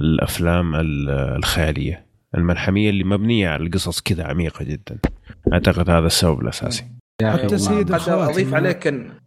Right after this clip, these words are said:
Speaker 3: Lord of the Rings،
Speaker 4: إيه.
Speaker 3: بيصلحون الحين مسلسلات الحين.
Speaker 2: إيه، صحيح.
Speaker 1: صحيح.
Speaker 2: اللي راح تكون من
Speaker 4: إيه.
Speaker 2: إنتاج أمازون، وفي ميزانيات ضخمة.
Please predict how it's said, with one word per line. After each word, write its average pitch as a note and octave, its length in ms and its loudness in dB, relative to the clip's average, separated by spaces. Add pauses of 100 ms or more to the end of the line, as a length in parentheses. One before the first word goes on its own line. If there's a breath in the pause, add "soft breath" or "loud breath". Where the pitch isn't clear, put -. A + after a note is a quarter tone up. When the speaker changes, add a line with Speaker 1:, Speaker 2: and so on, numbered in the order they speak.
(140)
Speaker 3:
Lord E3 120 2
of D#3 220 0
the D#3+ 260 0
Rings، E3 340 0
Speaker 4:
إيه. D3 160 0
Speaker 3:
بيصلحون E3+ 600 0
الحين F3+ 380 0
مسلسلات F3 600 0
الحين. A2+ 240 -10 (360)
Speaker 2:
إيه، A2 60 0
صحيح. A#2+ 380 2 (180)
Speaker 1:
صحيح. - 220 0
Speaker 2:
اللي G#2+ 240 2
راح A#2 280 0
تكون A#2 280 -2
من G#2 140 2
Speaker 4:
إيه. G2+ 80 2
Speaker 2:
إنتاج G#2 280 0
أمازون، F#2+ 420 0
وفي E2+ 680 -4
ميزانيات G2 540 2
ضخمة. E2+ 360 -6